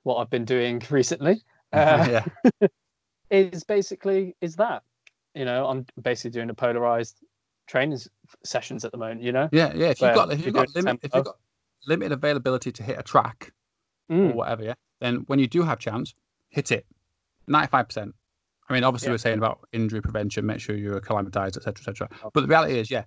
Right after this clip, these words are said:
Speaker 2: So use your, if you, you plan your, "I've only got a chance to do this, this, and this."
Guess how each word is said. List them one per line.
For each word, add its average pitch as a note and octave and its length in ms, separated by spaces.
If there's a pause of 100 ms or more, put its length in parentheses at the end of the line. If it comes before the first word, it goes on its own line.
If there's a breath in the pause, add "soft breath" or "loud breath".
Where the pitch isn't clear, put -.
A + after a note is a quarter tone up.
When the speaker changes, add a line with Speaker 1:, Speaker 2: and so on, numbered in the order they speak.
(240 soft breath)
Speaker 2:
So C3 140
use D#3 460
your, C#3+ 360 (140)
if - 120
you, D3 200
you D#3+ 100 (280)
plan C3+ 520
your, A#2+ 280 (240)
"I've A#2+ 100
only E3 120
got D#3 120
a - 40
chance C#3+ 180
to B2 160
do A2+ 40
this, A#2+ 160
this, A#2 180
and A#2 120
this." A#2 240